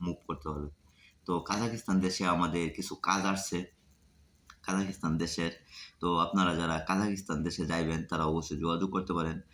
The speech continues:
এখানে অনেকেই খরচের বিষয়ে বলেন বা জানতে চান, তা আমি বলবো যে এখানে আপনার যাইতে গেলে আপনার সাড়ে পাঁচ লক্ষ টাকা খরচ যাবে। আপনি যে কোনো কাজে যান না কেন, আপনার মিনিমাম সাড়ে পাঁচ লক্ষ টাকা খরচ যাবে।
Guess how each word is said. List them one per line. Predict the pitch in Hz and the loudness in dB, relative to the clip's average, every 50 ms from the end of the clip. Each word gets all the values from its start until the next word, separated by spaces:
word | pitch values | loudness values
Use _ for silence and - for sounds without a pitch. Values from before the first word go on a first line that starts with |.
| - - - - _ - | -20 -20 -20 -16 _ -4
এখানে | 95 95 101 104 104 104 101 98 98 95 95 | -2 0 2 4 4 6 4 4 2 2 2
অনেকেই | 98 104 98 92 92 92 92 90 | 4 4 4 4 2 2 0 -2
খরচের | - - - 82 92 92 98 104 101 | -2 -2 0 0 2 2 2 2 2
বিষয়ে | 101 98 - 95 87 82 82 82 | 2 0 0 0 0 0 0 0
বলেন | 80 85 87 85 82 80 80 - - - - | 0 0 2 2 2 0 0 -4 -6 -10 -6
বা | 82 80 78 80 | -2 0 0 2
জানতে | - 85 80 80 - 98 92 - | 0 0 -2 -2 -2 -2 -2 0
চান, | 78 78 78 80 - - _ | 0 -2 -2 -2 -6 -10 _
তা | - 85 | 0 2
আমি | 87 85 82 82 | 2 2 2 4
বলবো | 90 90 87 85 85 82 - - - - - - - _ | 4 2 4 2 0 -2 -4 -8 -14 -16 -16 -16 -18 _
যে | - 90 | -4 -4
এখানে | 90 - 98 95 95 | -2 2 4 4 4
আপনার | 90 - 95 92 82 | 4 2 0 0 0
যাইতে | 90 90 - - 98 | 0 -2 -2 0 0
গেলে | 95 95 95 | 2 2 2
আপনার | 95 - 95 95 | 2 2 0 0
সাড়ে | 95 - 82 82 95 95 | 0 0 -2 0 0 2
পাঁচ | - 90 82 - - | 2 0 0 0 -2
লক্ষ | 90 - - 80 | -6 -6 -6 -6
টাকা | - 85 85 82 | -4 -2 -2 -2
খরচ | 78 76 82 85 90 80 73 | -2 -2 0 0 0 0 -2
যাবে। | 87 78 69 67 - - - _ - - - - - _ - - - - - - - - - - - - - - _ _ | -4 -4 -4 -6 -8 -16 -20 _ -20 -20 -20 -20 -20 _ -20 -20 -20 -20 -20 -20 -20 -20 -20 -20 -20 -20 -20 -20 _ _
আপনি | - 95 98 110 110 104 92 | -4 -2 0 2 2 2 4
যে | 82 98 98 95 98 | 4 2 2 2 4
কোনো | 117 120 107 95 | 4 4 4 4
কাজে | 98 98 98 92 85 | 2 2 2 2 2
যান | 82 82 80 82 | 2 2 2 2
না | 82 80 | 0 -2
কেন, | 76 78 76 78 - - - - - | -4 -4 -6 -6 -8 -8 -14 -14 -10
আপনার | - - - 95 92 92 90 90 | -10 -8 -2 2 2 4 4 4
মিনিমাম | 87 90 92 95 95 98 98 98 98 | 2 4 6 6 6 6 6 4 2
সাড়ে | 98 - 82 82 92 | 0 -2 -2 -2 -2
পাঁচ | 92 - 98 95 - - | 0 -2 -2 -4 -4 -6
লক্ষ | 87 - - - | -6 -6 -6 -8
টাকা | - 85 85 90 | -6 -4 -4 -4
খরচ | 87 - - 87 92 92 - 98 | -6 -4 -2 -2 -2 0 0 0
যাবে। | 95 90 90 | 0 0 0